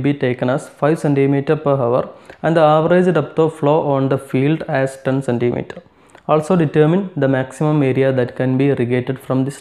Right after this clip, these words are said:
tube well. Okay, ഇപ്പോൾ ക്വസ്റ്റ്യനിൽ നമുക്ക് രണ്ട് കാര്യങ്ങളാണ് ചോ-,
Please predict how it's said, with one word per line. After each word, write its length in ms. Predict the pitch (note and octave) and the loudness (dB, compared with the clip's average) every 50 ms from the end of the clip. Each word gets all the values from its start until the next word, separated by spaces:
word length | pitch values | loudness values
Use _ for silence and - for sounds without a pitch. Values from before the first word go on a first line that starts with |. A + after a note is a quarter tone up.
| - - | -8 -4
tube 200 | C3+ A#2 A2 - - | -4 -4 -4 -6 -10
well. 120 | - - - - _ _ _ _ - - _ _ _ _ - | -12 -12 -14 -20 _ _ _ _ -20 -20 _ _ _ _ -8
Okay, 160 | C#3 - - - - - - - - _ _ | -6 -6 -8 -10 -12 -18 -20 -20 -20 _ _
ഇപ്പോൾ 160 | _ - F3 E3 | _ -6 -4 -2
ക്വസ്റ്റ്യനിൽ 380 | - D3+ - - F3+ F3 F3+ F3+ F3 | -2 -4 0 0 2 2 4 4 4
നമുക്ക് 260 | E3+ E3 - G3+ G#3 G#3 G#3 - F#3 D3 | 2 2 4 4 4 4 2 -2 -2 0
രണ്ട് 300 | D3 D3 D#3 E3 E3+ F3+ G#3+ G#3 - | 0 2 2 2 2 2 0 0 0
കാര്യങ്ങളാണ് 580 | D#3 D3 C#3+ D3 D3 D#3 D#3 D3 C#3+ D3 D#3 D#3 D#3 | 0 0 2 0 0 0 2 2 2 0 0 -2 -4
ചോ-, 80 | - | -10